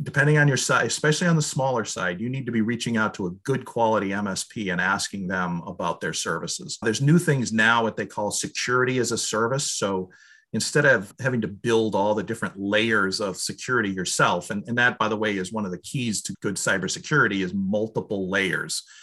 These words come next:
No one, you know, a, a firewall and an antivirus software isn't enough anymore. You need intrusion prevention. You need all kinds of filtering on your email and your web and, and things of that nature. So with security as a service, a lot of that's all bundled together,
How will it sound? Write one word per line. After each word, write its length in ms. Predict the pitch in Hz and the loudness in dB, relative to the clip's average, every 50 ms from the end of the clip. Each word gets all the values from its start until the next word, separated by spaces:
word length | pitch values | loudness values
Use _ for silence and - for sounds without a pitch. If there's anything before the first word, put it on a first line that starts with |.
| - _ _ | -20 _ _
No 200 | 98 107 110 110 | 0 0 2 0
one, 600 | 104 98 104 98 98 104 104 101 98 95 92 98 | 0 -2 -2 -2 0 0 0 0 0 -2 -2 -4
you 80 | 226 - | -6 -4
know, 180 | 98 92 92 - - - - - _ _ | -2 -2 -4 -4 -6 -14 -20 -20 _ _
a, 80 | - 90 | -8 -8
a 100 | - - | -6 -6
firewall 680 | - - - 143 143 147 135 127 123 120 117 117 110 107 | -6 0 2 4 4 6 4 4 4 4 4 4 4 2
and 160 | 104 104 107 | 2 0 -2
an 80 | 107 101 | -4 -6
antivirus 640 | - 117 117 117 110 98 98 104 110 113 107 101 - | -6 -4 -2 -2 -2 0 2 2 4 4 4 2 0
software 520 | - - 92 92 90 - - 110 98 98 | -2 -2 -2 -4 -4 -4 -2 0 0 0
isn't 180 | 104 101 107 98 | 0 0 -2 -2
enough 360 | 87 92 101 104 107 - - | -2 -2 -2 -2 -4 -4 -6
anymore. 440 | 82 78 76 73 78 78 78 78 87 | -6 -6 -6 -6 -6 -6 -8 -8 -6
You 100 | 101 104 | -4 -4
need 220 | 98 104 107 104 98 | -2 -2 -2 -2 -4
intrusion 720 | 98 95 90 - - 127 117 110 107 117 104 98 95 92 - _ - _ _ _ _ _ _ | -4 -4 -4 -4 -4 -2 -2 -2 0 0 -2 -2 -4 -6 -8 _ -20 _ _ _ _ _ _
prevention. 640 | - 117 101 117 113 110 107 - - 92 80 80 | -4 0 2 2 2 2 0 0 -2 -4 -4 -2
You 140 | 87 98 101 | -4 -2 -2
need 400 | 101 101 101 95 95 90 82 85 | -2 -2 -2 -2 -4 -4 -4 -6
all 260 | - - 98 104 107 | -6 -4 -2 -2 -2
kinds 280 | 107 - 120 113 107 101 | -2 0 -2 -2 0 -2
of 80 | 92 - | -4 -8
filtering 600 | - - - 127 117 117 - 120 104 92 90 90 | -10 -2 0 0 0 0 -2 -2 -2 -2 -2 -2
on 140 | 87 87 | -4 -2
your 180 | 90 90 87 - - | -4 -4 -4 -6 -6
email 520 | 123 123 120 113 107 101 98 95 90 87 90 | -4 0 2 2 2 2 0 0 -2 -2 -2
and 80 | 90 | -4
your 140 | 87 87 85 | -4 -4 -6
web 500 | 82 87 101 104 110 107 95 87 82 76 | -4 0 2 2 2 2 2 -2 -4 -6
and, 280 | 80 80 82 80 78 - | -6 -6 -6 -8 -10 -10
and 160 | - 90 85 78 | -8 -8 -8 -6
things 220 | - 120 110 90 | -4 -6 -4 -2
of 60 | 101 | 0
that 240 | 95 95 101 107 104 | 2 4 4 2 2
nature. 360 | 95 82 82 78 - - 85 | 0 -4 -4 -6 -8 -10 -8
So 360 | - - - - 92 90 90 - | -6 -4 -4 -2 -4 -4 -4 -4
with 100 | 117 - | -4 -4
security 440 | - - - - 175 185 190 170 147 | -4 -4 0 2 4 4 6 6 4
as 100 | 127 120 | 4 2
a 60 | 110 | -2
service, 400 | - - 151 151 147 131 - - | -2 2 2 4 4 2 0 -2
a 60 | 110 | -2
lot 220 | 110 117 117 135 | 0 0 0 0
of 60 | 135 123 | 2 0
that's 180 | 117 107 - - | 0 0 -2 -6
all 300 | - 117 113 101 95 98 | -6 -6 -6 -6 -6 -4
bundled 340 | - 104 113 117 110 98 98 | -2 -2 0 0 0 -2 -4
together, 640 | - - 85 - 101 101 104 90 80 76 85 87 | -6 -10 -4 0 2 2 2 2 0 -2 -4 -8